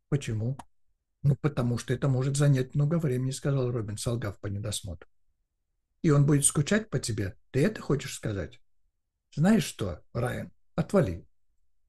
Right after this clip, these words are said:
Не обращая внимания на любопытные взгляды стоявших неподалёку девушек, которые бросали косые взгляды на красавчика Мерфи, Робин накинула пальто. "Я еду домой. Мне всё равно надо вставать на рассвете, чтобы ехать в Ковентри.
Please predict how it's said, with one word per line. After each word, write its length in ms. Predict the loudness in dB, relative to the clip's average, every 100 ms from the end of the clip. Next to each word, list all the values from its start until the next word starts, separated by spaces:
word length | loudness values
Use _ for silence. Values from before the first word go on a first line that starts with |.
| _ _
Не 80 | 2
обращая 340 | 4 4 4 6
внимания 560 | 6 8 6 4 0 0
на 220 | 0 0 -2
любопытные 560 | 0 0 -2 -4 -6
взгляды 360 | -4 -2 -2 -4
стоявших 540 | 0 0 0 -4 -6
неподалёку 560 | -6 -2 -2 -2 -2 -2
девушек, 460 | 2 0 0 -6
которые 340 | -6 -4 -2 0
бросали 420 | 0 0 0 -2
косые 460 | -2 -2 0 -2 -4
взгляды 480 | -2 -2 -2 -6 -12 -8 -4
на 100 | -2
красавчика 680 | 2 2 0 -2 -6 -4 -4
Мерфи, 320 | -4 -10 -20 _ _
Робин 420 | -2 2 2 0 -2 -6
накинула 500 | -4 -4 -2 -2 -4
пальто. 480 | -8 -8 -12 -18 _ _ _ _ _ _
"Я 400 | -4 2 2 2 0
еду 300 | 2 2 2
домой. 340 | 0 -2 -4 4
Мне 220 | 6 6
всё 240 | 4 2 4
равно 200 | 4 2
надо 220 | 0 -2
вставать 420 | -4 -4 -4 -2
на 80 | -2
рассвете, 400 | -2 -2 -2 -4
чтобы 280 | -6 -6 -6
ехать 260 | -6 -8
в 60 | -8
Ковентри. 440 | -8 -8 -10 -18